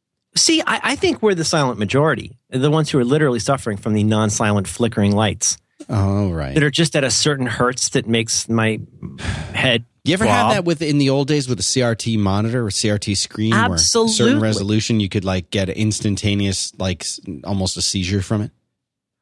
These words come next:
Speaker 1: Well, yeah, and it's, actually, funny enough, especially on my, on my P C, where I had so many different options, and you'd have to get exactly the right refresh rate and, uh, k-,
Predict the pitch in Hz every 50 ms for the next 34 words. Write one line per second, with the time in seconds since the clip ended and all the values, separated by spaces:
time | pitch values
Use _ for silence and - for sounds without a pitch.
0 | _ - 165 160 180 233 302 269 175 143 - - 156 156 156 147 - - 151 113
1 | - - 147 143 135 151 165 151 - - - 156 - - 156 131 117 113 110 104
2 | 107 107 107 - 110 110 107 104 - 117 107 - - 160 175 123 90 - - _
3 | _ _ _ _ _ _ 120 123 120 117 113 107 113 113 123 117 123 117 110 110
4 | 107 - - - - 147 127 127 127 117 127 127 - 139 110 117 120 120 - -
5 | 139 113 123 117 117 127 131 139 185 165 - 147 185 175 - - 104 - 131 123
6 | 123 - 147 123 123 110 101 104 110 110 120 113 - - _ _ 131 123 127 123
7 | - 131 113 - - 127 120 120 117 - _ _ 117 117 107 104 107 104 104 101
8 | - - 107 104 104 - - -